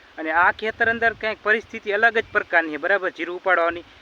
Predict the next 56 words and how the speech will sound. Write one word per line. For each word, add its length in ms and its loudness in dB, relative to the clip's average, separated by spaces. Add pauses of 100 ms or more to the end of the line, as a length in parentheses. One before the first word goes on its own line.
(160)
કે 80 -4
અંદર 180 2
અતિ 240 -2
પ્રમાણમાં 540 -4
ખડ 300 0
થઈ 180 -6
ગયું 160 -6
છે 100 0
અને 180 -2
જીરું 300 -6
નાનું 340 -2
છે 200 -4
અને 200 -6 (340)
હુકારાને 380 0
લીધે 280 -4
જીરું 220 -4
આ 120 -6
બેડી 360 0
ગયું 180 -10
છે. 80 -8 (320)
તો 80 -12
પહેલાં 260 2
હું 120 -4
તમને 200 0
ને 160 -2
સારું 300 2
જીરું 180 -2
છે 60 -2
ને 100 -4
એ 60 -6
બતાવી 320 -2
દઉં, 120 -6
બરાબર? 320 0 (500)
તો 80 6 (180)
આપણે 320 4
જો 200 6
આ 120 6
તમને 320 4
આમ 100 4
ફરતી 320 -4
બાજુ 240 2
કુંજવા 400 4
દેખાતા 380 2
હશે 240 0
હમણાં, 260 2
આમ 240 0 (800)
છે 160 -2
કે 120 2
છે 140 0
આમ 140 -2
ફરતી 300 2
બાજુ 260 2
સારું 260 4
સારું 220 2
જીરું 260 0
છે. 160 2